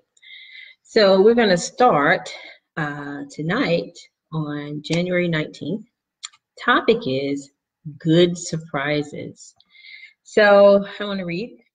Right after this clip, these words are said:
Life will surprise you in the most magnificent ways. Allow it to. Be on the lookout for wonder, generosity,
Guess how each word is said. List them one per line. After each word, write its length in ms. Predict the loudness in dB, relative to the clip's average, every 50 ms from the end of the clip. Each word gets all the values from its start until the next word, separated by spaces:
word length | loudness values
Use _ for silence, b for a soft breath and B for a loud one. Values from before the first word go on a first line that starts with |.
| _ _ _ _ _ _ _ _ _ _ _ _ _ _ _ _ _ _ _
Life 500 | -6 -4 0 0 2 2 2 0 -2 -4 -6 -10 -6
will 180 | -4 -4 -4
surprise 800 | -4 -4 -8 -12 -12 -12 -10 -8 -8 -6 -6 -6 -6 -8 -8 -8
you 360 | -6 -4 -2 -2 -2 -4 -6 -8
in 120 | -10 -10
the 100 | -8 -6
most 460 | -6 -4 -4 -4 -6 -8 -10 -16 _ -8
magnificent 1040 | -6 -4 -4 -4 -6 -6 -8 -6 -2 -2 -2 -2 -2 -6 -8 -8 -6 -8 -8 -6
ways. 640 | -4 -4 -4 -2 -2 -4 -6 -8 -12 -14 -18 -20 -20 -20 _ _ _ _ _ _ _ _ _ _ _ 0
Allow 400 | 2 4 4 4 4 4 4 2
it 160 | 2 0 -2 -6
to. 200 | -10 -10 -10 -12 -14 _ _ _ _ _ _ _ _ _ _ b b b b b b b -8 -4
Be 280 | 0 0 2 0 0 -2
on 200 | -2 -2 -2 -2
the 100 | -2 -2
lookout 580 | -2 -2 -2 -4 -4 -4 -6 -6 -6 -6 -8 -8
for 160 | -8 -6 -6
wonder, 600 | -6 -8 -6 -4 -4 -2 -2 -4 -6 -8 -12 -18 -20 _ _ _ _ _ _ _ _ _ _ _ _ _ _ _ _
generosity, 1000 | -2 0 0 2 2 2 2 2 2 0 -2 -4 -6 -2 -2 -2 -2 -4 -6 -12